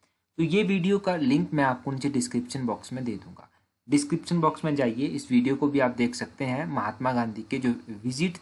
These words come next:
थे उन सभी के बारे में। देखो, अगर आपने चैनल को सब्सक्राइब और बेल आइकन को प्रेस किया है, तब आपको ये सभी नोटिफिकेशन जो है वो time to time मिलती रहती हैं,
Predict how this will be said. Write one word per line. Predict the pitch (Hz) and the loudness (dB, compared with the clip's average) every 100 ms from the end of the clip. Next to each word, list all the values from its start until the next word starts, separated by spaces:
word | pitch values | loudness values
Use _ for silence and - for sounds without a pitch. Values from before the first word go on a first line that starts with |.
| 139 | -2
थे | 147 | -2
उन | 147 117 | -2 -6
सभी | - 101 117 | -4 -4 -4
के | 113 | -4
बारे | 98 87 82 | -6 -8 -10
में। | - _ _ _ _ _ - | -18 _ _ _ _ _ -2
देखो, | 160 | 0
अगर | 202 - 151 160 | 0 2 4 6
आपने | 156 160 | 4 2
चैनल | 151 139 | 2 2
को | 143 | 0
सब्सक्राइब | 143 131 117 - 139 156 | -2 -2 -4 -2 2 2
और | 156 123 | 2 0
बेल | 127 135 | 0 0
आइकन | 123 123 160 | 0 0 -2
को | 156 | -2
प्रेस | 147 120 - | -2 -2 -4
किया | - 120 | -6 -4
है, | 107 143 | -2 -2
तब | 151 | 2
आपको | 131 123 147 | 2 2 0
ये | 143 139 | 2 2
सभी | 143 135 170 | 2 2 2
नोटिफिकेशन | 160 147 143 139 135 131 | 2 0 0 0 -2 -4
जो | 120 | -4
है | 110 135 | -4 -6
वो | 151 | -2
time | 139 147 156 | 0 2 0
to | 147 | -2
time | 117 123 | -2 -2
मिलती | 127 110 95 135 | -4 -6 -4 -2
रहती | 127 113 123 | -2 -2 -4
हैं, | 127 151 | -2 -4